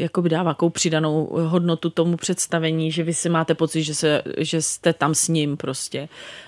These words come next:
A ten Karlův most a tohle, to opravdu funguje. A ten hrad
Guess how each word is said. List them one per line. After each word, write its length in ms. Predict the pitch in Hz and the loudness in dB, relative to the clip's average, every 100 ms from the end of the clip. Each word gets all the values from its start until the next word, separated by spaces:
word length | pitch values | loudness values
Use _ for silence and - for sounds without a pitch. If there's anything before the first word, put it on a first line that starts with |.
| - | -6
A 100 | 180 | -4
ten 400 | - 170 175 147 127 | 2 2 2 0 -2
Karlův 540 | - 175 196 202 - 160 | 0 2 4 2 0 -2
most 560 | 156 147 175 - - - | 2 2 2 -2 -6 -6
a 60 | |
tohle, 400 | 175 160 160 180 | -2 0 2 2
to 160 | 175 175 | 4 6
opravdu 380 | 170 185 190 208 | 6 6 4 4
funguje. 340 | 185 180 170 160 | 0 0 0 0
A 40 | |
ten 200 | 170 165 | 0 -2
hrad 520 | 156 156 147 143 - | 0 4 4 4 0